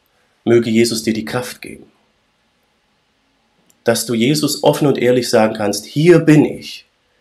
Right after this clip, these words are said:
ich möchte dir folgen, nimm mein Leben in deine Hand."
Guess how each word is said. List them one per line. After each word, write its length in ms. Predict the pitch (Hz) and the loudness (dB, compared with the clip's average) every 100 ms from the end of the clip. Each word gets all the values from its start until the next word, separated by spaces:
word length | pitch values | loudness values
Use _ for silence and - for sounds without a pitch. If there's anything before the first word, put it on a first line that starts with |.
| _ _ _ _ _ | _ _ _ _ _
ich 200 | - 156 | -4 0
möchte 280 | 139 135 135 | 2 2 2
dir 140 | 120 113 | -2 -2
folgen, 580 | - 117 113 92 82 _ _ _ _ _ _ | 0 0 0 -2 -8 _ _ _ _ _ _
nimm 440 | 110 120 147 160 139 | 0 4 6 6 6
mein 260 | 117 113 | 4 4
Leben 540 | 101 101 104 101 101 _ _ _ _ | 2 0 -2 -6 -10 _ _ _ _
in 180 | 98 92 | -14 -8
deine 400 | 87 85 85 78 | -8 -8 -12 -14
Hand." 340 | - - - | -16 -18 -20